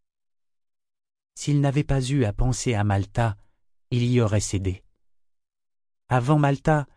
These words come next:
la cité était sa vie. Il aurait été incapable d'envisager même de lui survivre. « Mais j'ai Malta », se dit-il farouchement. Il l'avait et il ne l'abandonnerait pas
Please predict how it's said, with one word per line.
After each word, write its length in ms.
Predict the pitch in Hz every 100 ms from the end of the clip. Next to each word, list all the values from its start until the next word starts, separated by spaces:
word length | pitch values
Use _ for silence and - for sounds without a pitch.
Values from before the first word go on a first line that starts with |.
| _ _ _
la 140 | 139 139
cité 380 | - 151 151 135
était 160 | 143
sa 180 | 135 135
vie. 260 | 123 156 - _ _ _ _ _ _ _ _ _ -
Il 160 | 143
aurait 140 | 143 156
été 260 | 156 156
incapable 560 | 147 147 147 156 151 123
d'envisager 640 | 123 120 123 123 110 127
même 300 | 123 123 117
de 100 | 110
lui 160 | 110 113
survivre. « 580 | - 110 104 113 95 104 - _ _ _ _ _ _ _ _ _ _ -
Mais 360 | 117 113 107 - _ _ _ _ _ _
j'ai 300 | 113 110 131
Malta », 560 | 110 104 92 - 87 85 _ _ _ _ _ _ _ _
se 160 | - 113
dit-il 380 | 110 - 107
farouchement. 640 | 98 110 104 - 95 87 - _ _ _ _ _ _ _ _ _ _ _ -
Il 240 | 110 110
l'avait 500 | 104 95 98 101 98 -
et 180 | 107 107
il 140 | 107
ne 100 | 107
l'abandonnerait 720 | 104 107 110 107 107 101 104
pas 320 | - 101 98